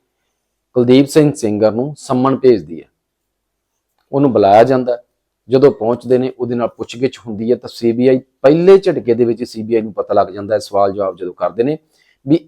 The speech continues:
ਇਹ ਮੁਜਰਮ ਹੈ, ਇਹਨੇ ਕੁਛ ਨਾ ਕੁਛ ਗਲਤ ਕੀਤਾ ਹੈ। ਉਹਨੂੰ ਉੱਥੇ ਹੀ ਗ੍ਰਿਫਤਾਰ ਕਰ ਲਿਆ ਜਾਂਦਾ। ਸੀ ਬੀ ਆਈ ਨੇ ਪਹਿਲੀ ਵਾਰ ਬੁਲਾਇਆ ਤੇ ਪਹਿਲੀ ਵਾਰ ਹੀ ਗ੍ਰਿਫਤਾਰ ਕਰ ਲਿਆ। ਪੁਲਿਸ ਨੇ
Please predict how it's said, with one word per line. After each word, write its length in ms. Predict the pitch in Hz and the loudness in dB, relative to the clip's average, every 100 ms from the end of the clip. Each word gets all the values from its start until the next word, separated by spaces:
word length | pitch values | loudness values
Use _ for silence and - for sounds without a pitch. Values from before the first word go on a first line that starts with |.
| 147 | 0
ਇਹ 120 | 151 | 2
ਮੁਜਰਮ 420 | 123 110 117 120 | 2 2 0 0
ਹੈ, 140 | 139 147 _ _ | -2 -8 _ _
ਇਹਨੇ 200 | 135 151 | 0 2
ਕੁਛ 240 | 156 113 - | 0 -2 -4
ਨਾ 120 | 110 | -6
ਕੁਛ 240 | 98 95 160 _ _ | -6 -10 -16 _ _
ਗਲਤ 220 | 131 131 | 4 4
ਕੀਤਾ 320 | 127 107 - 55 | -2 -8 -8 -14
ਹੈ। 100 | _ _ _ _ _ _ _ _ _ _ _ _ _ - | _ _ _ _ _ _ _ _ _ _ _ _ _ 2
ਉਹਨੂੰ 200 | 160 175 156 | 2 4 2
ਉੱਥੇ 260 | 143 - | 2 2
ਹੀ 80 | 143 | -2
ਗ੍ਰਿਫਤਾਰ 420 | 135 131 - 123 | 0 0 2 0
ਕਰ 180 | 113 101 | 2 -2
ਲਿਆ 160 | 90 85 | -2 -8
ਜਾਂਦਾ। 260 | 80 76 _ _ _ _ _ _ _ _ _ _ _ - | -10 _ _ _ _ _ _ _ _ _ _ _ _ -8
ਸੀ 180 | 127 139 | -2 4
ਬੀ 120 | 160 | 6
ਆਈ 120 | 160 | 6
ਨੇ 120 | 160 | 4
ਪਹਿਲੀ 320 | 165 139 156 | 4 4 8
ਵਾਰ 160 | 165 156 | 8 6
ਬੁਲਾਇਆ 320 | 127 117 117 | 6 6 6
ਤੇ 100 | 127 | 2
ਪਹਿਲੀ 280 | - 139 143 | 2 2 4
ਵਾਰ 140 | 135 | 4
ਹੀ 60 | 123 | 2
ਗ੍ਰਿਫਤਾਰ 360 | 107 98 120 117 | -2 -6 -4 -2
ਕਰ 180 | 120 | -2
ਲਿਆ। 140 | 113 147 | -2 -4
ਪੁਲਿਸ 380 | - 147 151 143 | 0 0 0 -2
ਨੇ 260 | 127 135 | -4 -4